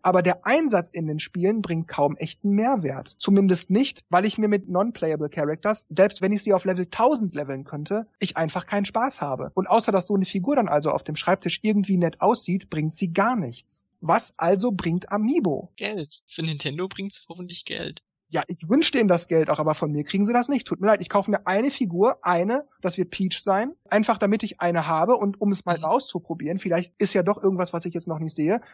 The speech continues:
Speaker 1: aber mehr als eine Figur kaufe ich mir nicht.
Speaker 2: Du musst halt auch, also du hast jetzt dann die, zum Beispiel die Smash Bros Peach. Es kann aber sein, irgendwann kommt die Mario Party Peach und die sieht viel besser aus.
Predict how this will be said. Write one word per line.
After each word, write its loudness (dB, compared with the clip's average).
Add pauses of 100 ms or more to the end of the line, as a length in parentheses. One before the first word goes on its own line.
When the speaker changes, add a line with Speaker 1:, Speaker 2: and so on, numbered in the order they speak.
(120)
Speaker 1:
aber 6
mehr 4
als 2
eine 0
Figur -6
kaufe 2
ich -8
mir -4
nicht. -6
Speaker 2:
Du -4
musst 0
halt 0
auch, 0
also -4
du -4
hast 2
jetzt -6
dann -8
die, -12
zum -8
Beispiel -2
die -10
Smash -6
Bros -8
Peach. -4
Es -8
kann 2
aber 0
sein, 2
irgendwann -4
kommt -10
die -10
Mario -6
Party -8
Peach -10
und -10
die -10
sieht -6
viel -12
besser -6
aus. -6